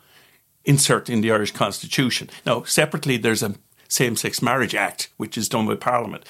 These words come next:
So that's what I'm saying with the voice here in Australia, which is keep the thing in the Constitution simple, and Peter can get into his detail in Canberra. Next year, he can bore us silly with all the detail next year.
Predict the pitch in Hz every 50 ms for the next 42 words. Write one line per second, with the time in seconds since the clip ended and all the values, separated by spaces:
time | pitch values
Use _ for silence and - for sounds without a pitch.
0 | - - - - 135 123 147 160 160 - - 139 127 123 120 104 - 139 117 113
1 | 110 104 98 - - 113 117 117 - 110 98 110 110 107 107 101 - - - 101
2 | 104 104 101 107 110 101 - - 127 123 127 120 95 85 - - - - - -
3 | 127 - - 113 - - - 180 170 - - 131 117 - - 135 127 120 113 98
4 | 113 113 117 - - 147 165 190 - 151 117 - - 156 135 139 - 127 127 120
5 | - - - - - - 127 120 104 - 151 143 139 135 120 - 131 117 120 113
6 | 123 135 135 135 - 120 110 104 - 135 127 127 120 - - 123 117 113 110 -
7 | _ _ - - - - - - - - _ _ _ _ _ _ _ - - 127
8 | 117 98 - 123 139 151 147 120 98 87 - - 127 127 117 - - - 143 127
9 | 127 123 117 110 - 117 104 107 123 120 120 120 120 - - 156 143 131 117 110
10 | 117 117 113 120 113 107 101 - 127 127 127 - - 95 87 98 120 143 139 -
11 | - 120 87 -